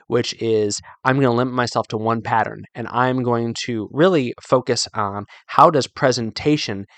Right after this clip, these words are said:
impact, uh, fish, fish response, uh,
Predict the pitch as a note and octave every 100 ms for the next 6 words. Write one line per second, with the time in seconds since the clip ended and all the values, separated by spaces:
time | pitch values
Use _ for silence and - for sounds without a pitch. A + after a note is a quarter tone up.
0 | _ _ _ C#3+ C#3 C3 - A2 G2+ -
1 | - _ - G2+ - C#3+ B2+ - - -
2 | B2+ - A2+ - A2 - - - - _
3 | A2 G#2